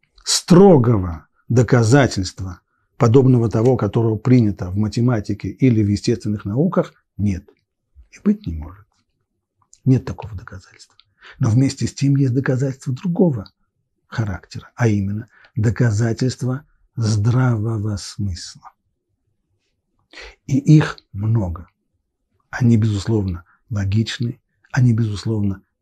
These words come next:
приемлемы. Но математически доказать это невозможно. В чём разница между таким доказательством, аргументом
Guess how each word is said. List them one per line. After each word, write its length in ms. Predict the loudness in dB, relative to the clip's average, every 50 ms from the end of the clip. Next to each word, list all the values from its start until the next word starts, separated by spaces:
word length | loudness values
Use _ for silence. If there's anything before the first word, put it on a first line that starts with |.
| _ _ _
приемлемы. 960 | -2 0 0 2 2 0 0 0 0 0 0 -2 -2 -4 -4 -6 -8 -10 -12 _ _ _ _ _ _ _ _ _ _ _ _ _ _ _ _ _ _ _ _ _ _ _ _ _ _ _ -18 -18 -18 -20 -20 -2 _
Но 520 | 6 8 8 8 8 6 6 4 0 -6 -18 -20 -20 -20 _ _ _ -20 -20 -20 -20 -20 -20 -20 -20 -20 _ _ _ _ _ _ _ _ _ _ _ _ _ _ _ _ -10
математически 580 | -6 0 2 2 2 2 2 0 0 0 0
доказать 420 | 0 2 2 2 4 4 2 2 -2
это 120 | -2 -2
невозможно. 640 | 0 2 2 0 0 -2 -2 -4 -6 -8 -12 -14 -16 _ _ _ _ _ _ _
В 260 | _ -20 -18 -6 0
чём 240 | 4 6 8 8 10
разница 520 | 10 8 8 8 8 6 4 4 2 2
между 560 | 4 6 6 4 4 2 0 0 0 -2 -2 -4 -8 -12 -20 _ _ _ _ _ _ _ _ _ _
таким 720 | 2 2 2 4 4 4 6 6 6 6 4 0 -4 _ _ _ _ _ _ _ _ _ _ _ _ _ _ _ _ _
доказательством, 880 | 4 4 4 6 6 4 4 6 4 4 4 2 0 0 0 2 2 4
аргументом 920 | 4 4 6 6 8 8 8 6 6 4 0 -4 -6 -8 -8 -10 -12 -16